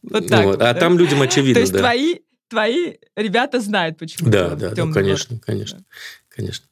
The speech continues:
Speaker 1: А, ну, вот смотри, мы с тобой проговорили, зачем бренд-медиа в принципе может быть нужно, что сегодня бренд-медиа, что это вот умение совмещать и развлекательную часть, и прагматичную. А вот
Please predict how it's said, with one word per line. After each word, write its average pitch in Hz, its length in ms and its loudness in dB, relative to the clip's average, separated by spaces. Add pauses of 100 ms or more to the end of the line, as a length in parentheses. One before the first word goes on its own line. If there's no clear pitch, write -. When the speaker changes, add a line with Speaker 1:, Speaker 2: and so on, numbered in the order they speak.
Speaker 1:
А, 151 220 -2
ну, 214 100 0
вот 269 100 -4
смотри, 240 460 -4
мы 208 80 0
с 196 60 -4
тобой 208 180 -2
проговорили, 220 500 0
зачем 202 400 0
бренд-медиа 190 520 0
в - 100 -8
принципе 196 560 0
может 170 300 -2
быть 160 240 -4
нужно, 240 640 0
что 202 240 -2
сегодня 180 580 -2
бренд-медиа, 185 720 -4
что 170 220 -10
это 151 180 -10
вот 147 160 -10
умение 175 380 0
совмещать 170 680 0
и 165 40 -8
развлекательную 165 720 -6
часть, 151 320 -12
и - 20 -14
прагматичную. 208 840 -6 (540)
А 175 60 -4
вот 175 160 -4